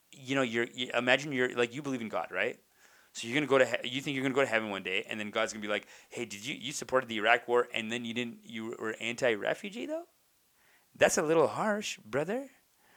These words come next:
Huh? Are we not all children of the Most High God, brother?"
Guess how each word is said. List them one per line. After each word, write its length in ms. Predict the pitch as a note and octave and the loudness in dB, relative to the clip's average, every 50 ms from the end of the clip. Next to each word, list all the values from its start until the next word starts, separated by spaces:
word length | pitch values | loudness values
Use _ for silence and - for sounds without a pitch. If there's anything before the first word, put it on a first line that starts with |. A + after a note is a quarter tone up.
| _ _ _ _ _ _ _ - | _ _ _ _ _ _ _ -6
Huh? 280 | - C#3+ F#3 A#3+ C4+ - - | -2 -2 0 0 -2 -4 0
Are 100 | - - | 0 2
we 120 | D3+ F#3+ G3+ | 4 4 6
not 160 | G3 F#3+ F#3 | 6 10 10
all 120 | F#3 F#3+ | 10 10
children 340 | F#3 - - E3+ E3+ G3 G3 | 8 6 2 2 2 2 -2
of 60 | E3+ | 0
the 60 | D3+ C#3 | 0 0
Most 260 | C3+ D3+ D#3 - - | 2 0 0 0 -2
High 140 | E3 E3 C3 | -4 -4 -4
God, 320 | G#2 B2 C#3 E3 G3 E3+ | -2 -2 0 0 0 2
brother?" 300 | D#3 F#3+ G3 C4 D#4 | 2 2 2 2 -2